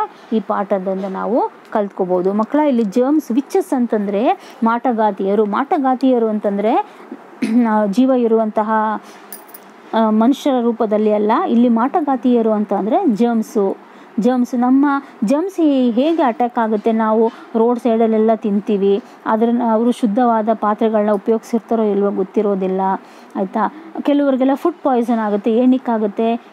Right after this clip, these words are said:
ಈ ಕ್ಲೀನ್ ಆಗಿರುವಂತಹ ಆಹಾರವನ್ನು ನಾವು ತಿಂದೇ ಇದ್ದಾಗ ಫುಡ್ ಪಾಯ್ಸನ್ ಆಗುತ್ತೆ. ಆ ಫುಡ್ ಪಾಯ್ಸನ್ ಜರ್ಮ್ಸಿಂದನೇ ಆಗೋದು, ಆಯ್ತಾ? ಅದಕ್ಕೆ ನಾವು ಹೊರಗಡೆ ಊಟ ತಿಂಡಿಯನ್ನು ಮಾಡಬಾರ್ದು. ಶುದ್ಧವಾಗಿ ಮನೆಯಲ್ಲೇ ಮಾಡಿರುವಂತಹ ಅಡುಗೆ ಊಟವನ್ನು ಮಾಡಬೇಕು.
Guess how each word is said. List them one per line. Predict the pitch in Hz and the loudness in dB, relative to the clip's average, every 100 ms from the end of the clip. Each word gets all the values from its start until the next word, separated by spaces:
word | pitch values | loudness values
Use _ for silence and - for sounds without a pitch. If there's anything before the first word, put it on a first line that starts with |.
| - | -4
ಈ | |
ಕ್ಲೀನ್ | 240 240 254 | 0 2 4
ಆಗಿರುವಂತಹ | 254 233 220 214 208 226 | 2 2 2 0 -2 -4
ಆಹಾರವನ್ನು | 226 214 220 226 226 220 208 | -2 -4 -2 0 0 0 -2
ನಾವು | 214 214 208 | 0 0 0
ತಿಂದೇ | 214 240 233 233 | 2 2 4 2
ಇದ್ದಾಗ | 208 196 214 269 | 0 -2 -2 -2
ಫುಡ್ | 254 214 | -4 -4
ಪಾಯ್ಸನ್ | 240 214 220 202 | -2 -2 -2 -2
ಆಗುತ್ತೆ. | 196 185 185 196 190 | -2 -4 -2 -2 -4
ಆ | - - 254 | -8 -10 -4
ಫುಡ್ | 285 - | -4 -2
ಪಾಯ್ಸನ್ | 294 277 262 277 254 | -2 -2 0 0 2
ಜರ್ಮ್ಸಿಂದನೇ | 262 285 294 254 254 262 | 2 0 2 2 2 0
ಆಗೋದು, | 220 190 190 170 - - - - - - - - | -2 -2 -2 -4 -6 -12 -20 -20 -20 -20 -18 -8
ಆಯ್ತಾ? | 202 214 214 - - - | -4 0 -2 -2 -8 -4
ಅದಕ್ಕೆ | 208 226 226 | -2 0 -2
ನಾವು | 208 202 294 | 0 0 0
ಹೊರಗಡೆ | 233 202 196 214 208 | 0 0 0 0 0
ಊಟ | 196 196 | 0 -2
ತಿಂಡಿಯನ್ನು | 196 196 190 190 190 185 | -2 -2 -2 -2 -2 -2
ಮಾಡಬಾರ್ದು. | 185 196 196 190 202 349 - - | -4 -4 -2 -2 -2 -4 -6 -18
ಶುದ್ಧವಾಗಿ | - 240 196 233 226 208 | -4 -2 2 0 0 0
ಮನೆಯಲ್ಲೇ | 208 190 208 214 220 | 0 0 0 2 2
ಮಾಡಿರುವಂತಹ | 220 196 196 196 190 190 190 190 202 269 294 - - | 2 2 2 0 0 -2 -2 0 0 -2 -4 -10 -6
ಅಡುಗೆ | 196 214 | -2 0
ಊಟವನ್ನು | 208 196 208 196 190 190 | 0 0 -2 0 -2 0
ಮಾಡಬೇಕು. | 185 185 185 180 233 | 0 -2 -2 -2 -2